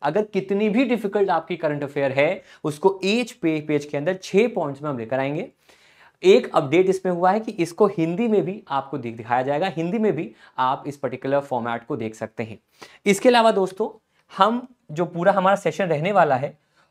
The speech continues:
अ, उस सेशन को हमने दोस्तों फोकस किया है तीन भागों में। पहला है एमसीक्यू फॉर्मेट, जो कि रहेगा आपका स्टेटमेंट टाइप क्वेश्चंस का। दूसरा सेक्शन वाइज एनालिसिस, नेशनल, इंटरनेशनल, बिजनेस,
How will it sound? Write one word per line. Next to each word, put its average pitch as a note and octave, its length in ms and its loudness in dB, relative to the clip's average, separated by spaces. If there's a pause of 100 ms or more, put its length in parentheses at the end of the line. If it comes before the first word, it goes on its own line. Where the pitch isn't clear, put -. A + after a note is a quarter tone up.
(140)
अ, D3+ 120 6
उस F3+ 200 -2
सेशन A#3 300 0
को B3 80 -6
हमने F3+ 280 -2
दोस्तों E3+ 320 -2
फोकस F3 340 -4
किया D3 240 0
है G3+ 140 -2
तीन C#3 300 -8
भागों C3 240 -2
में। E3+ 160 -8 (400)
पहला D#3+ 280 2
है G3+ 200 -4
एमसीक्यू C3+ 380 -8
फॉर्मेट, D#3+ 360 -4
जो D3 140 -6
कि D3+ 120 -4
रहेगा C#3 280 0
आपका C#3 160 2
स्टेटमेंट B2+ 360 -6
टाइप A#2+ 140 -4
क्वेश्चंस D#3 340 -8
का। G3 180 -2 (500)
दूसरा E3+ 360 0
सेक्शन G3 460 -4
वाइज G#3+ 160 0
एनालिसिस, C#3+ 560 -2 (300)
नेशनल, C#3 600 0
इंटरनेशनल, C#3+ 760 -4 (100)
बिजनेस, D3+ 560 -4